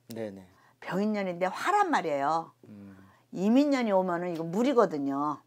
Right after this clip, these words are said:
Speaker 1: 음.
Speaker 2: 물르다가 이 화를 좀 꺼줘요.
Speaker 1: 음.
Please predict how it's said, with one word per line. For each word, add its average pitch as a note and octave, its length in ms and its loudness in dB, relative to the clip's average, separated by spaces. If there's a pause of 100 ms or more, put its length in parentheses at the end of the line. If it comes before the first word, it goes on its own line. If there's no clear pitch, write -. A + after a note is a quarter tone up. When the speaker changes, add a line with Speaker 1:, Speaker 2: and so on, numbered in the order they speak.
(100)
Speaker 1:
음. G2+ 480 -16
Speaker 2:
물르다가 G#3 920 8
이 F3 140 -4
화를 A#3 280 -2
좀 F#3+ 160 0
꺼줘요. C4 460 2 (320)
Speaker 1:
음. G#2 760 -14